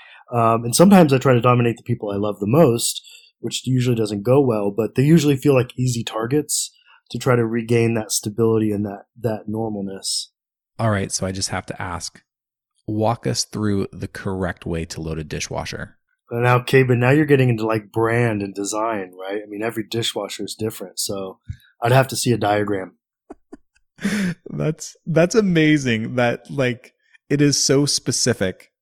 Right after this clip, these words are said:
Speaker 2: that it can't even be generalized.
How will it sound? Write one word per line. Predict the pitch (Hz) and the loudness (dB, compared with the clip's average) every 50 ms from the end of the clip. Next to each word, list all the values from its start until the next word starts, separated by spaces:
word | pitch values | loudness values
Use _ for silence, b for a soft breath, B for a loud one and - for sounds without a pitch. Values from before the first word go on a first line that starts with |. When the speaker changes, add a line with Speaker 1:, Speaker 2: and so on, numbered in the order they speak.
| _ _ - - | _ _ -18 -10
Speaker 2:
that | 123 123 120 117 | -4 -4 -2 -2
it | 117 - - | -4 -6 -8
can't | - - 143 135 135 135 131 - - | -10 -8 -6 -4 -4 -6 -6 -8 -8
even | - 131 127 123 123 123 117 117 110 | -6 -4 -2 -2 -2 -2 -2 -4 -2
be | 104 104 104 | -4 -4 -6
generalized. | 110 107 107 113 107 107 110 104 95 87 82 80 90 - - - - - - - | -6 -6 -4 -4 -2 -2 -2 -2 -2 -2 -4 -4 -6 -8 -8 -8 -8 -8 -8 -10